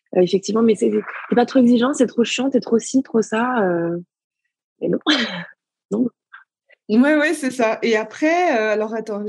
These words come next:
Speaker 2: qu'est-ce que j'ai noté ? Bon, le, la fameuse horloge biologique, ça, on l'a pas cité, mais c'est quand même une injonction, surtout qui pèse au niveau des femmes.
Speaker 1: C'est une énorme injonction. Je te, je rejoins totalement l'injonction à la maternité,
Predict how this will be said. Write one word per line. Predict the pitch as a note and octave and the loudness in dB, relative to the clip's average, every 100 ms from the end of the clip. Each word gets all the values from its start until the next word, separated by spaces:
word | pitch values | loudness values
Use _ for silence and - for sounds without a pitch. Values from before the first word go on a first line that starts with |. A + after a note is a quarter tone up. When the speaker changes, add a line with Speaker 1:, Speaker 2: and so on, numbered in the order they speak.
| G3 | -8
Speaker 2:
qu'est-ce | C#4 C#4+ | -6 -2
que | C4+ | 0
j'ai | A#3+ G#3+ | 0 0
noté ? | G#3 G#3+ C4 D4 D#4 D#4 - - - _ _ _ | -2 0 2 4 2 0 -12 -20 -20 _ _ _
Bon, | F#3+ F3+ | -4 -2
le, | G3+ | -2
la | - G#3 A#3 | 0 2 2
fameuse | B3+ C4 B3 B3 A#3 | 2 2 4 2 2
horloge | A3+ A#3 A#3+ | 2 2 2
biologique, | G3+ A3 A#3 A#3+ C4+ C4 | 0 0 0 2 0 0
ça, | - G#3 G3+ | -4 -2 0
on | |
l'a | G#3+ F3 | -2 -2
pas | G#3+ | -4
cité, | A#3+ C4+ C4 C#4+ | -2 -4 -2 0
mais | B3+ | 0
c'est | - A3+ | -2 -6
quand | A3+ | -4
même | A3+ A3 A3 | -2 -2 0
une | C4+ C4 | 2 2
injonction, | B3+ A#3+ A#3+ A#3 A#3+ A#3 A3+ - | 2 2 0 -2 -4 -2 -4 -6
surtout | - A#3+ A#3 C4 C4 | -8 -6 -4 0 0
qui | C4 G#3 | -2 -6
pèse | G3 A3+ A3 G#3 | 0 0 2 0
au | G3+ | -2
niveau | F#3+ F#3+ | -2 -2
des | F3 | -2
femmes. | F#3 F3+ F#4 - _ _ _ _ | -2 -2 -2 -6 _ _ _ _
Speaker 1:
C'est | F3+ | 2
une | F3 F#3+ | 4 4
énorme | F#3+ F#3 F3+ | 2 2 0
injonction. | F3 F3 F3 - F3 - | 0 -2 -4 -4 -4 -6
Je | - - | -6 0
te, | F#3+ | 0
je | E3+ | 2
rejoins | F3+ F3+ F#3 | 0 2 0
totalement | G#3+ G#3 G#3 G3 G3+ A3 | 0 0 2 0 0 -4
l'injonction | D3+ E3+ F3+ F3+ G3+ | -6 -4 -4 -4 -2
à | F#3+ | 0
la | |
maternité, | F3+ - F3 F3 - G3 G#3+ | -2 -4 -6 -6 0 2 2